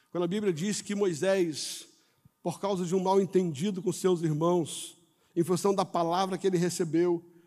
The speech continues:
Estevão fala sobre isso em Atos capítulo sete. Sabe, ele fugiu às palavras que ele recebeu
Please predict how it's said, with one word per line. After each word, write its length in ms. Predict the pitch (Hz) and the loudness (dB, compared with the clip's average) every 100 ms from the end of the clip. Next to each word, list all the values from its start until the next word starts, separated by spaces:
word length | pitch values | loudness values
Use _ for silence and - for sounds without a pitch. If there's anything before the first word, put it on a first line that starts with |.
| _ | _
Estevão 400 | - - 190 180 | -12 2 2 4
fala 200 | 175 185 | 0 -2
sobre 300 | 175 185 165 | -2 -2 -2
isso 140 | 185 185 | -4 -2
em 40 | |
Atos 180 | 175 - | -4 -4
capítulo 380 | 156 175 175 156 | -4 -4 -4 -6
sete. 520 | - 160 - - - _ _ _ _ _ _ _ _ | -4 -6 -6 -12 -14 _ _ _ _ _ _ _ _
Sabe, 320 | - 175 175 180 | -2 0 0 0
ele 160 | 185 | 0
fugiu 720 | 180 - 196 170 127 135 214 190 | 0 -4 -6 -4 -6 -4 0 0
às 160 | 156 | -2
palavras 600 | - 175 160 180 180 170 | -6 -4 -2 -2 -4 -6
que 80 | 185 | -4
ele 100 | 175 | -2
recebeu 580 | 165 165 156 151 165 | -2 -4 -4 -2 -2